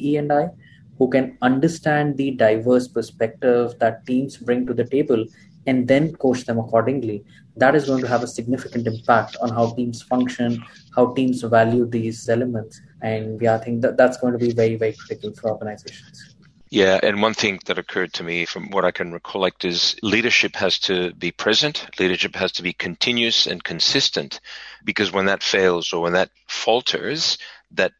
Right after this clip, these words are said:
Speaker 2: will send the wrong signal. So if agile concepts, agile frameworks, the implementation of agile is to be more successful in D E and I, the D E and I constructs, leadership has to mandate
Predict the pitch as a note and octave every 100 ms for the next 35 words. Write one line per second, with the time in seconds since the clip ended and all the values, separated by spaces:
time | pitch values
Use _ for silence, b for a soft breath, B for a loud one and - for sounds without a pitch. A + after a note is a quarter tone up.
0 | - F2+ F2+ - G2 F2+ E2 - G2+ F#2
1 | F2 E2+ - F#2 D#2+ D2+ _ - - F2
2 | E2 - _ G#2+ G2 G#2 G#2 G#2 - A2+
3 | G#2 A2+ - G2 F#2 F2 - G#2+ G2+ G2
4 | F#2+ - - G2 F2 F#2 F2 - G#2 -
5 | F2 E2+ F2 F2 F2 F2 - - G2 F2+
6 | _ A2+ G#2 G2+ G2 - G2+ - B2+ -
7 | G#2 F#2 F2 F2 - - G2+ G2+ F#2+ F2+
8 | F2+ F2+ F2 E2 _ b F#2+ G2+ A#2+ B2
9 | G#2 F#2 F2 - D3 F#3 - - - -
10 | - B B - F#2+ G#2 - G2 - F2
11 | - F2 E2+ G2 G#2 C3+ D3 F#2+ C2+ -
12 | -